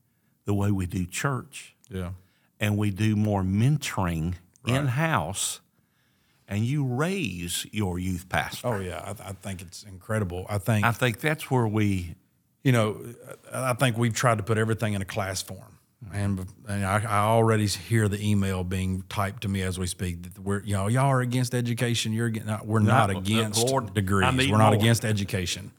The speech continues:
Speaker 1: <laughs>
Speaker 2: I say, "Get all the education you can," and then I say, "Get over it."
Speaker 1: Yeah.
Speaker 2: Right? That doesn't
Speaker 1: Right.
Speaker 2: make you any more anointed than anybody else.
Speaker 1: No.
Speaker 2: Um, but we've tried to make a class for discipleship. We've tried to make a class for this and that.
Speaker 1: Right.
Speaker 2: And, and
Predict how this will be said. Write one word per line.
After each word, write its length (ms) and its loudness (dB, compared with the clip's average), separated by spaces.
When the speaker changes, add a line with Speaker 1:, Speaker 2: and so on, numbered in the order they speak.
Speaker 1:
<laughs> 380 -20
Speaker 2:
I 120 4
say, 240 2
"Get 180 2
all 160 4
the 120 4
education 480 0
you 60 2
can," 220 0
and 100 0
then 80 -2
I 60 -2
say, 180 -2
"Get 220 0
over 280 0
it." 220 -16
Speaker 1:
Yeah. 200 0
Speaker 2:
Right? 300 2
That 140 2
doesn't 240 4
Speaker 1:
Right. 60 6
Speaker 2:
make 100 0
you 100 2
any 120 4
more 180 2
anointed 400 0
than 100 -2
anybody 480 0
else. 260 -10
Speaker 1:
No. 400 -4
Speaker 2:
Um, 480 4
but 320 2
we've 200 2
tried 180 6
to 60 4
make 140 2
a 60 -6
class 320 0
for 100 -8
discipleship. 800 -2
We've 140 -4
tried 180 -4
to 60 -4
make 180 -4
a 40 -12
class 360 -4
for 160 -12
this 380 -2
and 160 -8
that. 300 -8
Speaker 1:
Right. 280 -4
Speaker 2:
And, 280 -4
and 300 -8